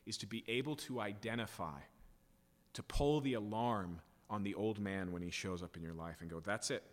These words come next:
That is the old man." And to consciously and decisively put it off. To remind yourself of what God has done for you in Jesus Christ, and then to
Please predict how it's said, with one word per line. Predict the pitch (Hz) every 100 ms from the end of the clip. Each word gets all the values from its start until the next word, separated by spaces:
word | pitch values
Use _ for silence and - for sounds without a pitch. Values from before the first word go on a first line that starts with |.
| - - - - - -
That | 107
is | 127 -
the | 113
old | 104 104
man." | 95 87 71 - - _ _ _ _ _ _ _ _ 120
And | 117
to | - 113
consciously | - - 110 127 - 143 - - 135 139 135 - - -
and | 104 98
decisively | 98 - - 107 110 - 101 92 92 87 - -
put | - 92
it | 85
off. | 67 - - - - _ - _ _ _ _ - - -
To | - 113
remind | 120 107 107 117 139
yourself | 120 101 - 87 -
of | 90
what | 95 90
God | 95 113
has | 117 110
done | 117 113
for | -
you | 101 90
in | 87
Jesus | 85 98 92 - -
Christ, | 92 82 - - - -
and | 117 110
then | 110 107
to | 113